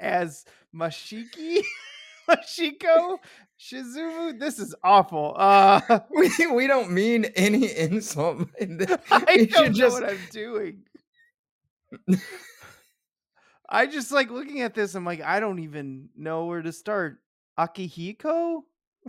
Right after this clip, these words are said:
Speaker 2: Yeah.
Speaker 1: Harada? Harada? As Professor something,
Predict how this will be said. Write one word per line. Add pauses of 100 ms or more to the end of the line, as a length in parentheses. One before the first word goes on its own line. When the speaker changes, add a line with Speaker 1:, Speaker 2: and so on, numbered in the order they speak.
Speaker 2:
Yeah. (380)
Speaker 1:
Harada? (360)
Harada? (580)
As
Professor
something,